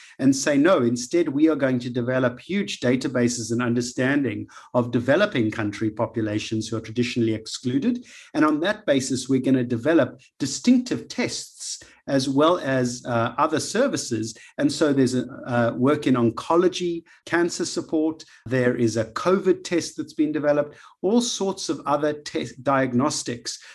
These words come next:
that have been developed by this group, genuinely focused on what is the majority in the end of the world's population. And that data has enormous value. And this is a company that we believe has really grown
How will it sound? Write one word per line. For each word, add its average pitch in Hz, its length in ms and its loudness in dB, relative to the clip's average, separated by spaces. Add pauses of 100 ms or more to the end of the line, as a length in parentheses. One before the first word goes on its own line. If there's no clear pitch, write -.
(100)
that 123 80 -4
have 131 100 2
been 127 180 6
developed 139 480 2
by 135 240 2
this 135 220 -4
group, - 380 2 (240)
genuinely 175 580 4
focused 147 640 0
on 120 160 2
what 127 160 2
is 123 180 2
the 123 60 4
majority 127 640 2
in 107 100 -2
the 110 140 2
end 110 220 0
of 110 140 -4
the 117 80 -2
world's 113 460 0
population. 120 800 0 (240)
And 156 140 0
that 208 240 2
data 151 380 2
has 127 180 0
enormous 127 440 4
value. 127 420 2
And 110 100 -2
this 120 80 -2
is 120 100 -6
a 120 60 -2
company 120 560 0 (160)
that - 140 -18
we 143 160 4
believe 120 300 4
has 113 160 0
really 113 240 2
grown 110 640 2